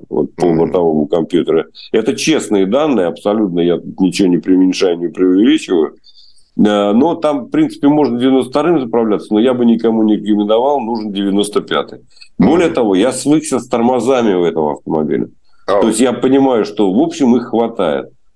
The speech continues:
Speaker 1: Конечно, мне хотелось бы, чтобы они были ещё эффективнее, но мало ли чего мне
Speaker 2: Две с половиной
Speaker 1: хочется.
Speaker 2: тонны. Да.
Speaker 1: Две с половиной тонны, да, они все такие. Кстати сказать, э, вот тот боик, который в автоторе, у него и крыша съёмная, между прочим, это вообще обалдеть.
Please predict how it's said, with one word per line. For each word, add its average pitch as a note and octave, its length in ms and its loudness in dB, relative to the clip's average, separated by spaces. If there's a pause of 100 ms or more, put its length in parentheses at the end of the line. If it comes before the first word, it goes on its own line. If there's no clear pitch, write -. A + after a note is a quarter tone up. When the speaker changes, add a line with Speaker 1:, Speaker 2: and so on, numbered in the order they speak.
Speaker 1:
Конечно, F3+ 460 0
мне A2+ 240 2
хотелось F#2+ 480 -2
бы, E2+ 60 -4
чтобы E2+ 220 0
они F2 100 2
были E2 240 2
ещё E2 460 0
эффективнее, G#2+ 560 -2
но C3 340 0 (160)
мало D3 260 0
ли C3 200 2
чего B2+ 100 -2
мне - 0 -
Speaker 2:
Две A#2+ 100 0
с B2 40 2
половиной A#2 280 0
Speaker 1:
хочется. A#2 240 -6
Speaker 2:
тонны. E2 760 -2 (300)
Да. D2+ 300 0
Speaker 1:
Две B2 180 2
с - 40 -6
половиной D3 500 2
тонны, C#3 440 0
да, A2+ 140 0
они B2 180 -2
все C3+ 180 -2
такие. G#2 420 -2
Кстати - 420 -4
сказать, A#2 460 0
э, G#2+ 880 -2
вот A2 440 2
тот A#2+ 140 0
боик, B2 420 -2
который F#2 480 0
в F2 120 0
автоторе, F2+ 580 0
у D#2+ 120 0
него A#2+ 240 2
и A2+ 60 0
крыша C3+ 360 -2
съёмная, D#2+ 460 -2
между D2+ 300 -4
прочим, E2+ 340 -2
это E2+ 140 -2
вообще F2 320 -2
обалдеть. A#2 480 -2